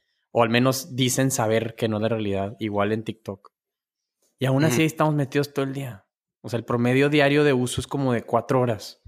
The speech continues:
Speaker 1: Cuatro horas diarias o más en Gen Z.
Speaker 2: Ujú.
Speaker 1: Entonces, no, realmente no es una necesidad explícita de, "Ay, es que ya no queremos Instagram porque es falso". Claro que no, ahí estás metido todo el día.
Speaker 2: Ujú.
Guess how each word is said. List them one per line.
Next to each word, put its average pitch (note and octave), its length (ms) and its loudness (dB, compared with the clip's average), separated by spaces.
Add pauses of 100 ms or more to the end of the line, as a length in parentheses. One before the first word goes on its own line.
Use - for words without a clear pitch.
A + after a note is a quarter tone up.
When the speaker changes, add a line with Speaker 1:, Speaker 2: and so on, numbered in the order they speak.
(560)
Speaker 1:
Cuatro A#2+ 280 0
horas C3 180 2
diarias A2+ 340 0
o G#2+ 80 -2
más A2+ 400 2
en G#2 260 -2
Gen G#2+ 180 -2
Z. G#2 240 -6
Speaker 2:
Ujú. G2+ 200 -14 (680)
Speaker 1:
Entonces, B2+ 440 -2 (480)
no, C#3 320 2
realmente E3 580 2
no E3+ 100 4
es D3 120 2
una E3 140 2
necesidad B2 1080 -2 (920)
explícita C3 800 0
de, A#2+ 400 2
"Ay, D#3+ 260 0
es D#3 100 -4
que E3 300 -2
ya D3 160 0
no D#3 140 0
queremos D3+ 400 2
Instagram D3 640 0
porque B2+ 360 -2
es B2 120 -4
falso". C3 400 -2
Claro D#3 180 -8
que - 80 -6
no, D#3 180 2
ahí G3 40 4
estás F#3 220 -4
metido F3+ 260 -2
todo F3+ 160 -4
el C3+ 80 -2
día. E3 260 -6 (480)
Speaker 2:
Ujú. A2 120 -14